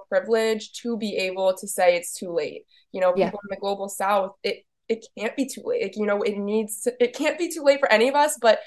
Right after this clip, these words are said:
Speaker 1: for people who are being greatly impacted right now, it can't be too late. And we can't speak as if it is too late, 'cause then we won't act.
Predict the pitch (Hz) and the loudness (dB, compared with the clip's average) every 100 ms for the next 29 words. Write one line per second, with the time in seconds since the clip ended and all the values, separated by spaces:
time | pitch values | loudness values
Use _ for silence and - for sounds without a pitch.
0 | - 240 233 240 254 240 220 208 196 - | -12 -8 -4 0 2 4 6 4 2 -6
1 | _ 214 208 202 196 190 185 185 190 190 | _ -4 -2 -2 -4 -8 -2 -2 -2 -2
2 | 185 180 - 196 208 175 180 180 175 170 | -2 -4 -4 -8 -8 -4 -2 -2 -4 -4
3 | 185 202 202 - - 185 180 185 - - | -4 -4 -6 -10 -8 -6 -6 -10 -16 -14
4 | - - - 190 185 185 208 190 - _ | -10 -8 -6 -6 -6 -10 -8 -6 -6 _
5 | _ _ - - - 202 202 233 220 214 | _ _ -16 -14 -10 -10 -10 0 4 6
6 | 240 254 254 254 - 269 277 277 262 233 | 4 6 6 4 0 -2 2 2 2 0
7 | 214 214 220 214 233 233 190 - - - | 2 2 2 2 2 2 -4 -6 -12 -12